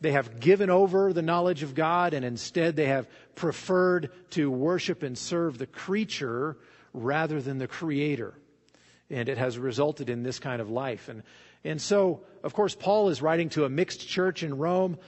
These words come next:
There are some Jews and some Gentiles there, and, and maybe there's a little bit of, uh, squabbling between them, or, um, or ter-, territorialism or something like that that's going on.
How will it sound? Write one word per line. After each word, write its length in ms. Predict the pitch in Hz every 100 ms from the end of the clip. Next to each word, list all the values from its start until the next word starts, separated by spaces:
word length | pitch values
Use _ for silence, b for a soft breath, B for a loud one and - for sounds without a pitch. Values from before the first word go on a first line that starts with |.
| B -
There 200 | 120 123
are 100 | 123
some 260 | 170 147
Jews 380 | 120 156 165 139
and 100 | 123
some 180 | 160 143
Gentiles 580 | 127 156 147 156 143 123
there, 240 | 143 151
and, 140 | 135 110 B B
and 160 | 143 123
maybe 200 | 151 156
there's 220 | 143 127
a 40 |
little 220 | 131 143 139
bit 140 | 143
of, 180 | 131 - B B _
uh, 260 | 127 113 104
squabbling 580 | - - 147 160 165 156
between 360 | 143 - 147
them, 240 | 147 147 135
or, 280 | 117 117 104 B B
um, 400 | - 107 104 196 -
or 200 | 135 120
ter-, 320 | - 135 135 -
territorialism 920 | 170 135 - 180 175 170 175 147 151
or 100 | 117
something 340 | - 147 120
like 240 | 107 131 -
that 220 | 101 101
that's 160 | 117
going 240 | - 123 113
on. 240 | 135 127